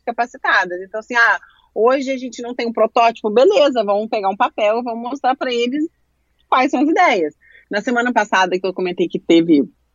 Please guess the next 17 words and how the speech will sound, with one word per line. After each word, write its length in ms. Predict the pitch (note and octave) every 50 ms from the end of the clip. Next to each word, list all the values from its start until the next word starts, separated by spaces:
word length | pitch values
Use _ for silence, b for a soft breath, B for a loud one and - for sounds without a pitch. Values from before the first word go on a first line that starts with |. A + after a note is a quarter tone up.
| _ _ _ -
é, 180 | F#3 E3+ E3+ E3
que 60 | F3
a 40 | E3+
gente 220 | E3+ F3 D#3+ -
fez 240 | - F3 E3+ E3 E3+
uma, 500 | E3+ E3 D#3 D3+ D3+ D3 C#3+ D3 - - -
uma, 240 | - D#3 D#3 D3+ C#3+ C3+ C3+ C#3 C#3 -
a 100 | D3+ D#3
primeira, 420 | - D#3+ D#3+ D#3+ D#3 D#3 D3+ D3+
a 220 | D3 C#3 C#3 D#3
estre-, 280 | D#3+ - - F3 E3+ -
a 80 | - E3
inauguração 560 | D#3+ D#3+ D#3 D#3+ D#3+ D#3+ E3+ - - G#3+ A3
aqui 160 | G#3 - F#3+
do 80 | F3 F3+
laboratório, 640 | E3+ D#3 D#3 D#3 D3+ D#3+ - G#3 A3 A#3 A#3 A3 G#3
né? 140 | G#3 G#3 G#3+